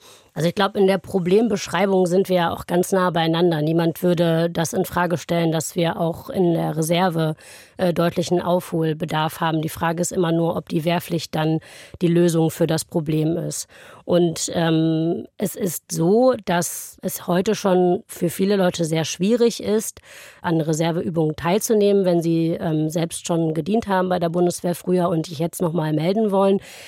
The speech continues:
Arbeitgeberinnen und Arbeitgeber tun sich schwer, die langen Fehlzeiten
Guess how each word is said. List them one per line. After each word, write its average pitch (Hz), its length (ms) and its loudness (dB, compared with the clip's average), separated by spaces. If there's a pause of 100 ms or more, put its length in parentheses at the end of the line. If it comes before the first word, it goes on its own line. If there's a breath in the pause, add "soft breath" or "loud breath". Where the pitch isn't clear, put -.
(200 loud breath)
Arbeitgeberinnen 175 760 2
und 160 80 0
Arbeitgeber 180 580 0
tun 185 220 2
sich 165 160 -2
schwer, 175 560 2
die 165 80 0
langen 165 300 0
Fehlzeiten 196 840 2